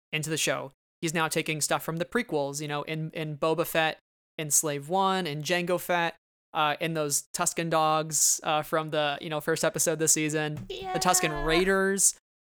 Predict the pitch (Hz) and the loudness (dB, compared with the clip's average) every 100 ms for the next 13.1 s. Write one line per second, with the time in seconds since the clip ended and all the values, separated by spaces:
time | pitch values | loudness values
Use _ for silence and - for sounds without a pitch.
0 | - 175 165 175 160 165 165 185 196 233 | -6 -2 0 -2 -2 -6 -4 -2 0 0
1 | 208 185 151 156 147 143 143 139 143 143 | 0 -2 0 -2 -2 -4 -6 -6 -6 -8
2 | 143 151 - 151 147 165 160 - 220 185 | -6 -8 -6 -8 -6 -6 -4 -2 0 0
3 | 151 143 143 147 147 147 147 147 143 - | 0 -2 -6 -8 -10 -8 -10 -10 -12 -14
4 | _ _ _ - 151 147 147 147 151 151 | _ _ _ -8 -4 -2 -2 -2 -4 -4
5 | 160 190 - 165 156 147 147 147 165 240 | 0 -2 -2 -4 -2 -2 -4 -6 -4 -2
6 | 247 214 202 180 170 180 208 180 156 165 | 0 4 4 2 0 0 0 -2 0 -2
7 | 165 170 - 170 151 - 156 156 147 160 | -2 -4 -2 -2 -2 -2 -2 -2 -2 0
8 | 151 143 - _ _ _ _ 165 165 156 | 0 0 -4 _ _ _ _ 2 2 2
9 | 156 156 147 147 143 - 156 - 170 156 | -2 0 0 -2 -2 -8 -6 0 2 4
10 | 165 165 185 - 160 147 147 143 - - | 2 2 0 0 -2 -2 -4 -6 -6 -8
11 | _ _ _ _ _ - 151 151 - 196 | _ _ _ _ _ -6 -4 -6 -4 -2
12 | 190 175 175 165 170 147 143 143 170 - | 0 4 4 4 2 0 -2 -2 -4 -4
13 | 190 | -6